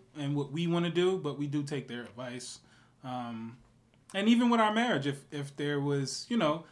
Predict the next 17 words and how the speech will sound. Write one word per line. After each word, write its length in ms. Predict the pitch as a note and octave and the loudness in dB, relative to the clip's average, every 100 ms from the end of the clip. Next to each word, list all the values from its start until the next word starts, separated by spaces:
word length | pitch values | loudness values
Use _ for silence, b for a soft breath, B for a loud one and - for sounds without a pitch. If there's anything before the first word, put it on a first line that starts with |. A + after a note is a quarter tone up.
| b b b b _ _ _ | b b b b _ _ _
um, 760 | D#3+ D#3 D#3 D#3 D3+ D3 D3 D3 _ _ _ _ _ _ _ | -4 -2 0 0 0 -2 -4 -8 _ _ _ _ _ _ _
we 140 | G#3 A3 | 0 2
re-, 220 | F3 E3+ | 2 2
we 140 | G#3+ | 2
respect 480 | B3 G3+ - F#3 - | 4 4 2 0 0
their 240 | E3 D3 B2+ | 0 0 -2
advice, 580 | C#3 A#2 D#3 F#3+ C#3+ | -6 -2 2 2 0
so 100 | C#3+ | -2
we 160 | D3+ G3+ | -2 0
may 200 | F#3+ C#3 | 0 0
ask 280 | D3 F#3 - | 0 -2 -2
them 140 | C#3+ | -2
something 400 | C#3 C3+ C3+ C#3 | -2 -4 -4 -4
from 220 | B2+ C#3 C#3 | -4 -6 -4
time 240 | C#3+ C#3 | -2 -2
to 60 | C3+ | -2
time. 460 | C#3 C3+ C3+ C#3+ | -4 -4 -4 -6